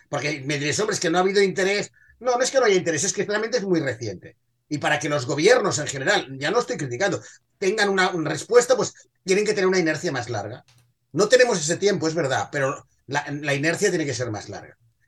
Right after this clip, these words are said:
Y además, claro, las ayudas que tiene que haber son fundamentales. Os he explicado, la agricultura regenerativa funciona muy bien, funciona muy bien. Ahora bien, hay un periodo desde la con-, agricultura convencional a la regenerativa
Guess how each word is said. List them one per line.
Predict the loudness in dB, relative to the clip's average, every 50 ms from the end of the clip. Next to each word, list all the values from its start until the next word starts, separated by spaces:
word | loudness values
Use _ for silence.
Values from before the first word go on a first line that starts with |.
| _ _ _ _ -2
Y | 0 2
además, | 2 4 4 2 2 2
claro, | 2 2 4 4 2 2 -2
las | -4 -4 -4 -2
ayudas | 0 0 0 0 0 0 0 0 0
que | -2 -2
tiene | -2 -2 -4 -2
que | -2 0
haber | 0 2 2 0 0 -4 _ _
son | -10 -8 -6 -6 -4
fundamentales. | -4 -2 -2 -2 -2 -2 -4 -4 -2 0 0 0 -2 -4 -8 -16 -20 _ _ _
Os | -10 -6 -6
he |
explicado, | -6 -6 -6 -4 -2 0 0 0 -2 -6 -10 -14 -8 -2
la | 0 0
agricultura | 2 2 0 0 2 2 4 4
regenerativa | 4 2 2 2 2 0 0 2 2 2 2
funciona | 4 2 0 2 2 2 2 0 -2 -4
muy | -4 0 2 2 2 2
bien, | 0 -4 -8 -12 -16 -20 _ _ _ _ _ _ _ _
funciona | -16 -12 -8 -6 -4 -2 -2
muy | -2 -2 -2
bien. | -2 -4 -6 -8 -12 _ _ _ _ _ _ _ 0
Ahora | 2 4 6 6
bien, | 6 6 4 4 0 -4 -12 _ _ _ _ _ 4
hay | 6 6 6 6
un | 4 0 0
periodo | 2 4 4 6 4 4 4 2 0
desde | -2 -2 -2 0 0
la | -2 -2
con-, | -4 -6 -6
agricultura | -6 -4 -2 -2 -2 0 2 2 2 2
convencional | 2 0 0 0 0 0 0 -2 0 -2
a | -2
la | -2 -4
regenerativa | -4 -4 -4 -4 -4 -4 -4 -2 0 4 6 6 6 4